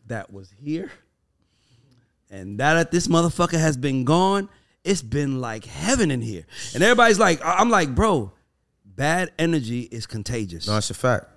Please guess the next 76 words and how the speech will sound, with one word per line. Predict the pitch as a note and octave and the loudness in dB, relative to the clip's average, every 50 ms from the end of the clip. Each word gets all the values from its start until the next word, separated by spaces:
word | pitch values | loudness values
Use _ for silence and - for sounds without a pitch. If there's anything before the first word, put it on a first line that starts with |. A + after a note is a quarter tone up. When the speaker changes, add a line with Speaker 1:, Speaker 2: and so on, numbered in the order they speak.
| _ _ | _ _
Speaker 1:
It | - B2+ C#3 | -10 -6 -6
is | C3+ A#2 - | -6 -6 -8
fucking | - - C#3+ D#3 - E3+ | -4 -4 -4 -2 -2 -4
contagious. | - - D#3+ C3+ - D3+ C#3 C3 A2+ G#2+ G2 F#2+ | -4 -4 -4 -4 -2 -4 -4 -4 -6 -8 -10 -8
And | - A#2 B2 A#2+ | -8 -8 -8 -6
I | A#2+ - C3 D3+ | -4 -4 -4 -2
don't | E3 D#3+ | -2 -2
want | D#3 C#3 B2+ | -4 -4 -2
no | B2+ B2+ C#3 D#3 | -2 0 0 2
one | E3+ F3+ F3+ F3+ F3+ F3 | 2 2 2 2 2 2
with | F3+ F3 | 0 0
no | E3 E3+ E3+ | 0 0 0
bad | D#3 C#3 B2+ D3+ D3+ D#3+ E3 E3+ | 0 2 2 2 4 4 4 2
energy. | D#3+ D#3 D#3 C3 B2 C#3+ B2+ - - - - - | 2 2 0 0 0 -2 -2 -4 -10 -16 -12 -6
I | - E3+ | -4 -4
don't | A3+ A3+ | -2 -4
even | A#3 A3 G3 | -4 -6 -4
want | F#3+ E3 - | -4 -4 -4
you | F3 E3+ | -4 -4
to | D#3 | -4
say | - - - F3 E3+ | -4 -4 -4 -2 -2
nothing. | D#3 D#3+ D#3+ C#3 B2 B2+ B2 - | -2 -2 -2 -2 -6 -10 -6 -4
I | D3+ | -4
don't | F#3+ A#3 A#3 | -4 -4 -4
even | A3 G3+ | -6 -6
want | G3 F3+ - | -8 -8 -8
you | E3 | -8
to | C3+ B2 | -10 -10
speak | G#2+ - - - F#3 D3+ B2 | -10 -12 -10 -12 -12 -12 -10
bad | A#2 A2+ D3+ D#3 D3+ C3 | -8 -4 -2 -2 -2 -4
around | A#2 G#2 G#2+ A#2+ D3 C#3+ B2 G#2+ F#2+ | -6 -8 -8 -8 -8 -8 -8 -10 -12
me. | F#2 F2+ - - G2+ F2 | -14 -16 -18 -18 -14 -8
"Man, | F#2+ A2+ B2 | -4 -2 0
you | B2+ C#3 | 2 4
know | E3+ F#3+ | 4 4
Speaker 2:
Yeah. | F#3+ | 4
Speaker 1:
what | D#3+ - | 4 4
such | - F3 - - | 4 2 2 2
and | C#3 | 0
such | - F#3+ F#3+ E3 | 2 2 2 2
happened." | - C#3+ B2+ A#2 - A2 G2+ G2 - _ _ _ _ _ | 2 0 0 0 -2 -6 -8 -10 -12 _ _ _ _ _
And | - C#3+ | 4 4
you | F3+ | 6
know | G3 G#3 | 6 6
what | G#3 G3+ | 6 6
I | |
was | G3+ G3 | 4 4
gonna | G3 F3 | 2 2
tell | G3 F#3 | 0 0
you? | |
You | F3 E3+ | 0 2
know | F#3 | 2
what | F#3 F#3 | 2 4
I | F3 | 4
hate | E3+ F3 E3+ | 2 2 0
as | E3 | 0
an | D3+ C#3+ | -2 -2
A | C#3+ D#3+ | -2 -4
and | D#3+ D#3 | -2 -2
R? | D#3+ D3+ C#3+ | -2 -4 -4
This | C3+ E3 F3 | -4 -6 -4
is | - | -2
why | C#3 A#2+ A#2 - - | -2 -2 -4 -4 -4
I | - C#3+ | -4 -4
just | C#3 D#3+ D3+ - | -2 -2 -2 -2
said, | D#3+ - - | -4 -4 -8
I, | C3+ | -8
who | D3+ A3+ - | -8 -8 -8
was, | - B3 - | -10 -10 -10
I | - D3+ F3 | -10 -8 -6
was | A3 G#3 E3 | -4 -4 -4
with | D#3+ D#3+ - | -4 -6 -6
somebody | - F3+ F3+ E3 D3 C#3 | -8 -8 -6 -6 -4 -4
yesterday, | C3+ C3+ B2+ - C3+ B2 A#2+ | -2 -2 -2 -2 -2 -2 -2
and | A#2+ B2+ | -2 -2
I, | C3 C3 | -2 -2